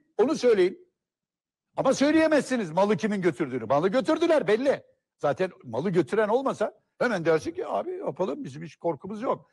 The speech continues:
Ama çok korkuları var. Çok korkuları var. Ya öyle artık öyle bir hale gelmiş ki milyarlarla oynayanlar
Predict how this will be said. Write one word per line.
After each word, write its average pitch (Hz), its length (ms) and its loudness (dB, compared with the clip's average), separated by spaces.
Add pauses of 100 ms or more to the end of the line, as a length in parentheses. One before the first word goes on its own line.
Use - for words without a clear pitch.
(140)
Ama 254 220 0
çok 254 320 -2
korkuları 226 520 2
var. 90 180 -8 (600)
Çok 254 300 -2
korkuları 151 560 0
var. 80 120 -14 (880)
Ya 214 180 4
öyle 277 400 4
artık 269 420 2
öyle 240 300 4
bir 254 60 2
hale 247 260 4
gelmiş 247 400 -2
ki 240 100 -6
milyarlarla 240 580 0
oynayanlar 233 640 0